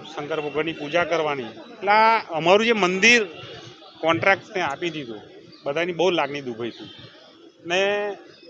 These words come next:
અમારી પ્રજાએ, તમામ ગ્રામજનોએ એક મુદ્દો મંદિર પાછા લેવા માટે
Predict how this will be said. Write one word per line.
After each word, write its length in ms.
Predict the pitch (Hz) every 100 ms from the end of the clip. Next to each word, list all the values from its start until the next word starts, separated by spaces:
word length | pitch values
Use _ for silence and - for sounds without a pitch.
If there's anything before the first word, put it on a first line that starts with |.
| 466 - - - - 143
અમારી 300 | 170 196 185
પ્રજાએ, 500 | 180 165 175 131 107
તમામ 580 | - 147 175 190 175 135 - 110
ગ્રામજનોએ 560 | 151 170 151 151 131 101 - - - - - - 196
એક 140 | 202
મુદ્દો 600 | 185 165 208 214 202 175 - - - - - - -
મંદિર 280 | 147 170 190
પાછા 300 | 185 165 170
લેવા 160 | 165 160
માટે 480 | 160 156 160 147